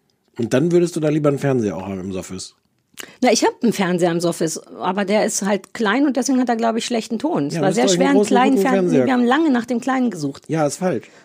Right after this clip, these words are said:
Speaker 2: Sprechen wir dann nächste Woche über das Sommerhaus?
Speaker 1: Ja.
Speaker 2: Sollen wir gucken, ob wir Anja Rützel noch an den Start kriegen? Ich meine, wenn nicht, kriegen wir es auch alleine hin, aber die hat ja auch immer
Speaker 1: Ja,
Speaker 2: so viel zu tun.
Speaker 1: ich hab das jetzt alles nachgeguckt. Ich möchte dringend drüber reden. Ich, ich find's eigentlich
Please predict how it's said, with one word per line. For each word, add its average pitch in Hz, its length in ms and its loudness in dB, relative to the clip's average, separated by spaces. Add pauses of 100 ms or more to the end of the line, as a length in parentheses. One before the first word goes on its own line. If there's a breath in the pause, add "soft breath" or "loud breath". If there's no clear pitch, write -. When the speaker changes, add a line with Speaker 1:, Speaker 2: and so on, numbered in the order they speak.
(1300 loud breath)
Speaker 2:
Sprechen 285 320 0
wir 392 80 4
dann 277 160 2
nächste 311 260 0
Woche 403 180 -2
über 392 80 0
das 359 100 -2
Sommerhaus? 339 320 0
Speaker 1:
Ja. 381 140 4
Speaker 2:
Sollen 285 200 4
wir 320 80 0
gucken, 349 260 -2
ob 269 120 0
wir 254 80 0
Anja 254 200 2
Rützel 285 280 0
noch 339 80 4
an 320 80 2
den 302 40 0
Start 277 260 -2
kriegen? 320 140 -2
Ich 247 100 -2
meine, 220 180 2
wenn 175 100 2
nicht, 185 160 -2
kriegen 202 200 -2
wir 180 40 -2
es 175 80 -2
auch 156 100 0
alleine 160 320 0
hin, 160 140 -4
aber 165 160 0
die 170 100 -6
hat 185 120 -4
ja 190 80 0
auch 175 60 -8
immer 175 100 -2
Speaker 1:
Ja, 175 140 4
Speaker 2:
so 135 60 4
viel 180 120 0
zu 190 100 -8
tun. 185 160 -4
Speaker 1:
ich 160 80 0
hab 180 120 -2
das 160 100 -2
jetzt 151 180 0
alles 175 260 2
nachgeguckt. 170 500 -2
Ich 127 100 -8
möchte 156 340 0
dringend 160 380 2
drüber 131 180 4
reden. 131 160 2
Ich, 127 220 -10
ich 147 180 -6
find's 190 220 0
eigentlich 185 480 2